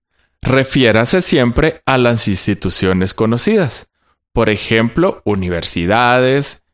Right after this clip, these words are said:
Ministerio de Educación u organismos internacionales.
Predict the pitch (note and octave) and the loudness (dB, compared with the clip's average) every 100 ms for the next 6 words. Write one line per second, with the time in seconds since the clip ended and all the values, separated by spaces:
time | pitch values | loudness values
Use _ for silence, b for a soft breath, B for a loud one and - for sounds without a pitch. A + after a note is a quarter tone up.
0 | _ - G#2+ G2 F2+ G#2 G2 F#2+ F2 F2+ | _ -2 0 0 -2 -2 2 2 2 0
1 | - G#2+ C#3+ C3 C#3+ E3+ F#3+ - _ _ | -2 -2 2 4 4 2 -2 -4 _ _
2 | - D#3 E3 D#3+ F#2 F2 E2+ F#2 A#2 C#3+ | -4 2 2 2 0 -2 0 0 0 -2
3 | - E2 D#2 F2 G#2+ - D#3+ A3 A3 - | -4 -4 -4 -4 -2 0 2 0 -2 -8